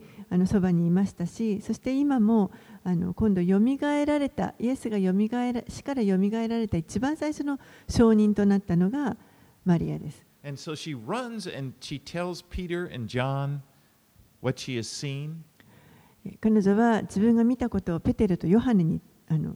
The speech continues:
Speaker 1: 走っていって、ペテロとヨハネに告げました。
Speaker 2: Now at this point, she, she just thinks,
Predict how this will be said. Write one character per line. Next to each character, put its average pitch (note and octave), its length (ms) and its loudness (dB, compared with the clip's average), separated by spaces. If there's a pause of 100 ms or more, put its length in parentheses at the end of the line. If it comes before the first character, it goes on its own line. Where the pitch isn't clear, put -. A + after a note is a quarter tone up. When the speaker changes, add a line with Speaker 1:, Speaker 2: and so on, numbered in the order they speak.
Speaker 1:
走 - 300 -2
っ - 20 4
て - 160 -4
い E3 40 0
っ - 20 -10
て、 - 360 -4
ペ G#3+ 120 2
テ G3 100 2
ロ E3+ 100 0
と E3+ 120 -2
ヨ G3 100 4
ハ B3 80 2
ネ A#3 120 2
に D#3 120 -2
告 - 160 -2
げ E3+ 100 2
ま D#3+ 140 2
し D#3 140 -6
た。 - 120 -18 (300)
Speaker 2:
Now C#3+ 120 -4
at C#3 160 -6
this C#4 140 -8
point, G3 220 -10
she, - 160 -12
she - 480 -16
just F3+ 240 -10
thinks, - 400 -10